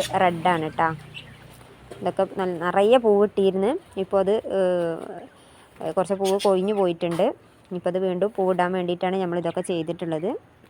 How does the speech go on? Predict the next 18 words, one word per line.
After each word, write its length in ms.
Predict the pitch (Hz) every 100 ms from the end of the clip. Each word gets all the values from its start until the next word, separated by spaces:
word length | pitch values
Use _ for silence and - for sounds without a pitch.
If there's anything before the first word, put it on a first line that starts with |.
| _ _ _ _ _ - - - _ _ _ _ _ _ _ _ _ _ _ _ _ _ -
ഇതൊക്കെ 200 | 185 190
അത് 80 | 180 185 190
അതിൻ്റെ, 240 | 190 185 196 - 190
ഉം, 320 | 185 185 180 180 175 175 170 170
ഉം, 120 | 180 175 208
തൈകളാണ് 540 | 208 208 220 208 175 170
ട്ടോ. 140 | 190 180 175 - - - - - - - - - - - -
എൻ്റെ 140 | 196
അടുത്തുള്ള 320 | 190 202 190 196 - 202
ബോഗൺവില്ലേൻ്റെ 580 | 185 180 180 180 185 226 -
തൈകൾ 260 | 185 175 190
പിടിപ്പിച്ചതാണ്. 640 | 202 170 180 185 180 165 175 294 - - - -
സെയിലുണ്ട്. 640 | 202 180 175 202 175 185 311 - - - - - - - - -
അപ്പോൾ, 120 | 185
ആർക്കെങ്കിലും 420 | 165 175 175 240 359 - 202
ഏതെങ്കിലും 300 | 196 202 214
തൈക്ക് 340 | 214 190 185 214 196
ആവശ്യമുണ്ടെന്നുണ്ടെങ്കിൽ 840 | 190 208 190 185 190 180 175 196